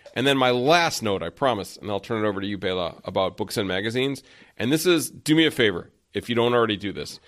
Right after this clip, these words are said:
And if you have a few spare dollars, and I know not everybody does, but spend a few of those on a subscription to either a good quality newspaper or magazine of your choice, or buy a book or two every now and then,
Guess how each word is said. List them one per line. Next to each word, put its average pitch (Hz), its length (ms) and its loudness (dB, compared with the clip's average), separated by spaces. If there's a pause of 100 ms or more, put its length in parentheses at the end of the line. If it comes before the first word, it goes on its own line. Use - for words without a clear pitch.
(220)
And 104 120 -2
if 107 60 -6
you 110 80 0
have 143 180 2
a 160 80 2
few 165 180 -4
spare 147 260 0
dollars, 107 540 0
and 107 100 -4
I 104 60 -2
know 113 160 2
not 117 140 2
everybody 113 320 0
does, 92 380 -2 (360)
but - 320 -4
spend 175 380 2
a 180 60 4
few 143 240 2
of 127 60 4
those 120 220 2
on 104 120 0
a 101 40 -4
subscription 101 600 -6
to 101 100 -10
either 98 240 -2
a 98 60 -4
good 131 240 -2
quality 117 400 2
newspaper 104 640 -2
or 95 60 0
magazine 92 560 -6
of 87 100 -10
your 87 100 -10
choice, 87 400 -6
or 87 80 -10
buy 113 220 2
a 131 80 2
book 120 260 0
or 123 60 4
two 117 260 0
every 107 180 0
now 101 280 -2
and 95 100 -4
then, 87 240 -6